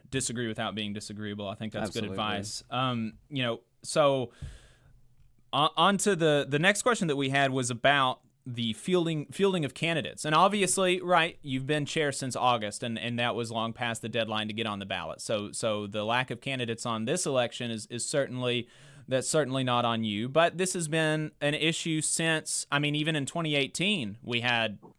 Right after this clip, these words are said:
Speaker 1: mo-, you know, there were more Democrats on the ballot than, I think, twenty fourteen. Uh, but this year, libertarians <laughs> actually fielded more candidates in Alabama than Democrats. And they did that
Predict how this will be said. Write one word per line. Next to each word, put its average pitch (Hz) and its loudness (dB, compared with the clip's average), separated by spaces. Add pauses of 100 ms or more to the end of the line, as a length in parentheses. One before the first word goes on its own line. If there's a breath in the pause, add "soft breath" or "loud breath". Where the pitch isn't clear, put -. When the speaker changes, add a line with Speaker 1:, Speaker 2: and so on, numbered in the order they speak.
(120)
Speaker 1:
mo-, 104 -8
you 117 -4
know, 107 -2
there 117 -2
were 110 -2
more 120 -2
Democrats 120 -2
on 117 -2
the 107 -4
ballot 110 0
than, 98 -4 (320 soft breath)
I 117 -4
think, 117 -2
twenty 120 -2
fourteen. 110 -2 (480 loud breath)
Uh, 123 4
but 139 0
this 185 -2
year, 160 2 (720)
libertarians 165 2
<laughs> - -10
actually 160 0
fielded 180 -4
more 147 0
candidates 131 -4
in 127 -2
Alabama 117 2 (360 loud breath)
than 143 4
Democrats. 120 0 (100)
And 143 0
they 151 2
did 165 2
that 123 2